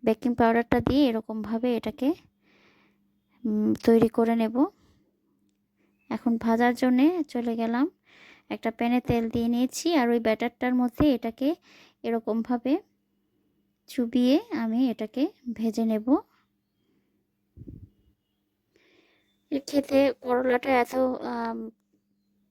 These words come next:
তিতা হয় না, মানে এটা ভাজার কারণে। আমার কাছে খেতে ভালোই লেগেছে। আপনারা, আপনারা টেস্ট করতে পারেন বাড়িতে, আহ, ইফতারে, বিশেষ করে ইফতারে এটা একটা আইটেম হয়।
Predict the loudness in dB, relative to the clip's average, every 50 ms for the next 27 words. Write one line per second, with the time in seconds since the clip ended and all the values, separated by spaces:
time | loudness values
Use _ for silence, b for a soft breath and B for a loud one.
0 | _ _ _ _ -14 -8 -2 0 0 2 2 0 0 0 0 -2 -2 -4 -6 -8
1 | -12 -10 -10 -8 -6 -6 -6 -8 -10 -10 -6 -4 -4 -4 -6 -8 -8 -6 -4 0
2 | 0 0 0 0 -4 -6 -4 -4 -2 0 0 0 0 -2 _ _ _ _ _ b
3 | b b b b b b b b b b b b b b b b _ -8 -4 -2
4 | 0 0 0 0 -2 -4 -6 -10 -14 -12 -6 -2 0 2 2 2 2 0 2 2
5 | 2 2 2 2 0 0 -2 -4 -4 -4 0 2 2 2 0 -2 -8 -12 -8 -4
6 | -4 -4 -4 -6 -8 -12 -12 -12 -12 -10 -8 -8 -8 -8 -10 -10 -12 -10 -8 -8
7 | -8 -6 -4 -2 -2 -2 -2 -2 -2 -2 -2 -4 -4 -4 -2 0 0 0 0 -2
8 | B B B B B B B B B B B -10 -8 -8 -6 -4 -6 -6 -6 -4
9 | -2 0 2 2 2 2 0 -2 -4 -4 -4 -4 -6 -6 -6 -6 -6 -4 -4 -4
10 | -4 -6 -6 -4 -2 0 -2 -2 -4 -8 -8 -6 -2 0 0 0 0 0 -2 -2
11 | -2 -2 -2 0 2 2